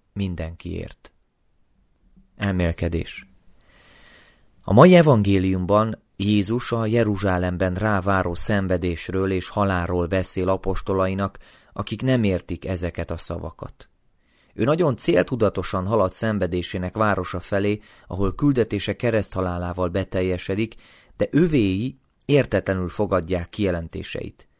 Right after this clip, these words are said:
Főként azt nem érthetik,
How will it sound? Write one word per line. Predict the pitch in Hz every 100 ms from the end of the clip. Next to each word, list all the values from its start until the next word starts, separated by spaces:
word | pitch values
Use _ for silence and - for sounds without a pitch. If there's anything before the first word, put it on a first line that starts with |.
| _ _ - -
Főként | - 139 139 127 - _ _
azt | - 170 -
nem | 101 95
érthetik, | 85 95 - 95 - 87 -